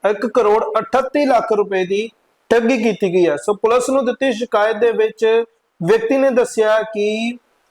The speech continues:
ਐਮ ਐਸ ਸ਼੍ਰੀ ਰਧਣ, ਰਾਜੇ ਸ਼ੇਖਰ ਪੀਮੀਲਾਊ, ਰਾਜਾ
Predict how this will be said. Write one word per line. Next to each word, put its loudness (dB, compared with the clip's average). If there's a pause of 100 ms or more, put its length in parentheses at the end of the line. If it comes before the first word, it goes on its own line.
(180)
ਐਮ 2
ਐਸ 0 (460)
ਸ਼੍ਰੀ 0
ਰਧਣ, 0 (520)
ਰਾਜੇ 2
ਸ਼ੇਖਰ 0 (460)
ਪੀਮੀਲਾਊ, 2 (500)
ਰਾਜਾ 2